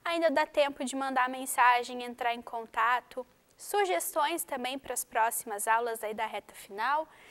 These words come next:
E ali no Q R Code vocês conseguem assistir as aulas de todos os componentes do pré-nem dois mil e vinte e dois que já estão lá no YouTube. Vocês podem assistir novamente, se perdeu alguma aula também,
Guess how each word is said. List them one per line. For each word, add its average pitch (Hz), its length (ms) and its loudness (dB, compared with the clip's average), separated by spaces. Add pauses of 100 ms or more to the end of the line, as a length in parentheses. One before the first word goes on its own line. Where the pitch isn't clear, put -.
(380)
E 339 80 2
ali 403 220 2
no 381 160 2
Q - 100 0
R 339 280 4
Code 302 400 4
vocês 330 360 -2
conseguem 392 680 2
assistir 285 520 -2
as 254 200 0
aulas 233 500 2 (320)
de 339 160 0
todos 403 540 6
os 392 120 -2
componentes 320 920 2
do 277 100 -2
pré-nem 254 460 -2
dois 240 240 -2
mil 240 160 -6
e 240 40 -4
vinte 220 300 -10
e 233 40 -10
dois 220 440 -4 (340)
que 381 200 6
já 302 260 8
estão 285 400 0
lá 262 220 0
no 285 160 -4
YouTube. 262 480 -2
Vocês 240 360 -2
podem 247 440 2
assistir 320 560 -4
novamente, 262 720 -6
se - 240 -4
perdeu 269 540 2
alguma 254 340 0
aula 240 320 -4
também, 226 480 -6